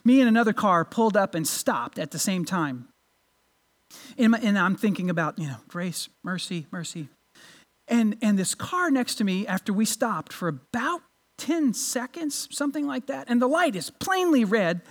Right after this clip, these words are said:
the opposite lane of traffic began turning right in front of us. There's this little steady stream of cars in front of us. And this guy,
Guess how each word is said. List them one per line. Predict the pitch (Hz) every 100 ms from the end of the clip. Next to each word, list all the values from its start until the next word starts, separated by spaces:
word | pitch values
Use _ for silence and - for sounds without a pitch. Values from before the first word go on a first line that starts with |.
| -
the | 214 214
opposite | 226 285 320 - 320
lane | 202 208 214
of |
traffic | - 180 160 208
began | 175 165 175 196
turning | - 294 202 135
right | 180 302
in | 254
front | 262
of | 170
us. | 120 - - -
There's | 202 190
this | 226
little | 277 269
steady | - 262 226
stream | 208 - 220 196
of | 170
cars | - 180 147
in | 139
front | 202 170
of |
us. | 139 - - -
And | 330
this | 440 -
guy, | - 381 254 196